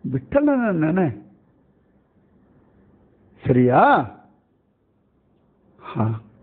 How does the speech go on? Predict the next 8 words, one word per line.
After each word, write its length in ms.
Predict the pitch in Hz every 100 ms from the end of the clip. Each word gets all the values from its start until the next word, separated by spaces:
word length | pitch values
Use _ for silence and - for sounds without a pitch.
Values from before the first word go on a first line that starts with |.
| _ _ _ _ _ _ _ _ _ _ _ _ _ _ _ _ _ _ _ _ _ _ _ _ -
அப்படியே 180 | - 254
விட்டலனோட 520 | 226 302 294 302 311
இருக்கலாமே. 520 | 277 254 277 254 240 156 - - _ _ _ _ _ _
ஆ, 200 | - 185 190 165 - - _ _ _ -
உக்கார், 280 | - 196 - -
வா 120 | -
பஜனை 360 | 151 135 135 143
பண்ணு. 260 | 123 123